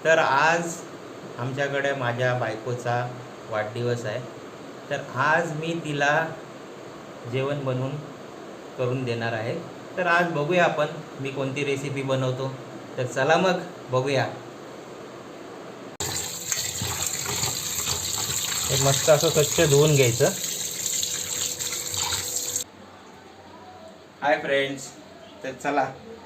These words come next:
आता आपण चिकनला मॅरिनेट करून घेऊया,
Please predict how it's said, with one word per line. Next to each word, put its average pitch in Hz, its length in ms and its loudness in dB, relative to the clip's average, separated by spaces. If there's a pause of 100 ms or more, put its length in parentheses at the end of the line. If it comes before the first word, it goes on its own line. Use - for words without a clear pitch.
(300)
आता 117 220 -2
आपण 151 600 0 (100)
चिकनला 160 500 0 (1000)
मॅरिनेट 143 420 0
करून 143 240 -4
घेऊया, 135 300 0